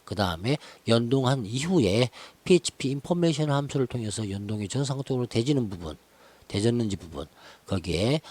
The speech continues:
어, 우리가 제로보드 엑스이를 탑재하기 위해서 설치해야 될,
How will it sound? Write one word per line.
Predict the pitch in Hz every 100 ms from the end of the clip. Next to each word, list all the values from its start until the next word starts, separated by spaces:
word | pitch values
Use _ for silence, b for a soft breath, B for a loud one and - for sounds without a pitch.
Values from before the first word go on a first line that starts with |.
| B -
어, | - - -
우리가 | 95 87
제로보드 | 92 120 139 147 139
엑스이를 | 135 - - 139 139
탑재하기 | - 127 - 131 113 107 98
위해서 | 95 92 - 71 107 143 B B
설치해야 | - 175 - 156 120 92 85 73
될, | 107 135 170